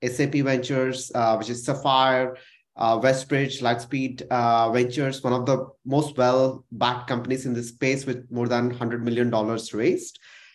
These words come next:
Um, and we have customers across United States, Europe, Latin America, and, uh, Asia. So fantastic and, uh, great to be here and looking forward to the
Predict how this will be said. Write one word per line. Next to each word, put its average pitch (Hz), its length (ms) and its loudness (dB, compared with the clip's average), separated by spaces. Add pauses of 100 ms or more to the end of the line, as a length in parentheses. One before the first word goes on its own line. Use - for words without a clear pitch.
(140)
Um, 123 800 6
and 131 400 2
we 143 120 6
have 160 360 2
customers 147 480 -4
across 131 640 0
United 127 460 0
States, 131 640 -2 (160)
Europe, 131 640 2 (360)
Latin 123 360 0
America, 123 800 2 (240)
and, 120 420 -2
uh, 107 460 0 (180)
Asia. 120 480 -2 (340)
So - 140 -10
fantastic 143 960 0
and, 123 560 0
uh, 120 380 0 (240)
great 143 280 0
to 160 60 2
be 139 140 2
here 135 240 -2
and 135 140 0
looking 123 260 -8
forward 117 340 -2
to 120 60 -8
the 107 440 -4